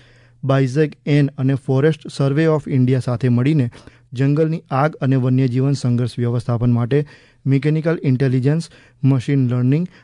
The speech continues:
અને જિયોસ્પેશિયલ મેપિંગના ઉપયોગ પર પણ ભાર મૂક્યો હતો.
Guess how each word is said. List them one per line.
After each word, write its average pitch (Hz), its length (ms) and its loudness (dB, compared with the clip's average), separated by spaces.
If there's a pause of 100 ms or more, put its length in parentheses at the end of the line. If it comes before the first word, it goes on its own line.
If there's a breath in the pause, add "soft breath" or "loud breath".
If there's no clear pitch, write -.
(120)
અને 135 180 2
જિયોસ્પેશિયલ 147 760 0
મેપિંગના 131 440 2
ઉપયોગ 147 460 -2
પર 143 220 -4
પણ 123 240 -8
ભાર 127 380 0
મૂક્યો 107 300 -4
હતો. 110 200 -8